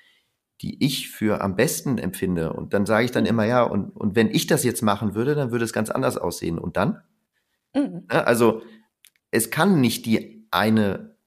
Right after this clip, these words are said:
Speaker 1: richtige Version geben, die beim ersten Mal rauskommt. Das kann natürlich passieren, aber das ist dann mehr ein Zufall. Und
Speaker 2: Ja.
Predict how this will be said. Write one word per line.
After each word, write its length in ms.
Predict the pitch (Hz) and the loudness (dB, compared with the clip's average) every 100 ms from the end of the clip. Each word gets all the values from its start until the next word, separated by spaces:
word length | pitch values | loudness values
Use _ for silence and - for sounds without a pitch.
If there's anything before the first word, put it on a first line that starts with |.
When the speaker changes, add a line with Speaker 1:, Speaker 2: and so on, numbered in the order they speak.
| _ _ _ - | _ _ _ -6
Speaker 1:
richtige 440 | 127 127 123 117 | -6 -4 -4 -2
Version 500 | 104 98 98 110 101 | 0 0 0 0 0
geben, 340 | 104 104 117 107 | 0 -2 -2 -4
die 120 | 104 | -4
beim 200 | 95 90 | -2 0
ersten 300 | 90 87 101 | -2 -2 -4
Mal 140 | 85 | -4
rauskommt. 540 | 87 98 120 - 82 82 | 0 0 0 -6 -8 -8
Das 160 | - | -12
kann 200 | - 107 | -4 0
natürlich 400 | 127 - 110 110 | 0 0 -2 -2
passieren, 720 | 92 - 139 160 262 - - _ | -6 -6 0 0 0 -2 -14 _
aber 220 | 104 104 | -2 -2
das 160 | 101 104 | -2 -6
ist 140 | - | -2
dann 140 | 107 | 0
mehr 120 | 104 98 | 2 0
ein 80 | 95 | 0
Zufall. 500 | 170 165 - - - | -2 -2 -6 -8 -10
Und 280 | 78 87 - | -10 -10 -8
Speaker 2:
Ja. 180 | 202 | -10